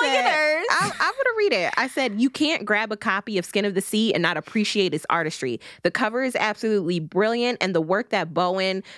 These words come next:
Speaker 2: put into crafting this magical tale, which is historical and mythological, must not go unnoticed. It gives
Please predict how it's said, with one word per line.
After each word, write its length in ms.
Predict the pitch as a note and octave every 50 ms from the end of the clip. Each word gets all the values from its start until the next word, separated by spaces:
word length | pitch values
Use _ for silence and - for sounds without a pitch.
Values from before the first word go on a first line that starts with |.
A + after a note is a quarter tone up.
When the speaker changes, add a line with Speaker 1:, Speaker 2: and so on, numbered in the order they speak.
| - _ -
Speaker 2:
put 180 | - E4 E4
into 240 | - A3+ A3 - A3
crafting 540 | - - - G#3+ F#3+ G3+ A3 - A3+ A3 G3
this 160 | E3 E3 -
magical 480 | E3+ E3 F3 E3+ F3 F#3 F3+ - D3 -
tale, 420 | - - G#3+ G3 G3 G3 G3 G3
which 180 | F3 D#3+ D#3 -
is 120 | D3+ -
historical 580 | - D#3+ - - F3 E3+ F3 F3+ F3 F3 E3 D#3+ -
and 180 | F3 F3 F3+ F#3
mythological, 800 | F3+ - E3 D#3+ D#3 D3 D3 D#3 D#3+ F3 - A3+ G3+ G3 F#3+ - - - - -
must 280 | F3+ F#3 G3 G#3 - -
not 300 | G3 F3+ F3 C#3+ F3+ E3
go 180 | F3 E3+ E3+ D#3
unnoticed. 680 | D#3+ D#3 D3+ D3 C3 A2+ - - - - D3 - - - - - - - - -
It 160 | G#3 G#3 G#3
gives 240 | - G#3+ F#3+ F3+